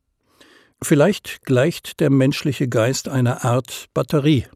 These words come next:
Manche Akkus können mehr Energie speichern, andere weniger. Und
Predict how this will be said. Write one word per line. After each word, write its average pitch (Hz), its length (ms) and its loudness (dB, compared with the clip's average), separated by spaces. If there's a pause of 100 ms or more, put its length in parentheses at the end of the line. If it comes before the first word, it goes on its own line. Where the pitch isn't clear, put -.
(680)
Manche 113 400 -2
Akkus - 460 -6
können 151 320 2
mehr 127 320 6
Energie 113 400 -2
speichern, 117 540 -8 (180)
andere 110 400 -2
weniger. 104 440 2 (880)
Und - 560 -4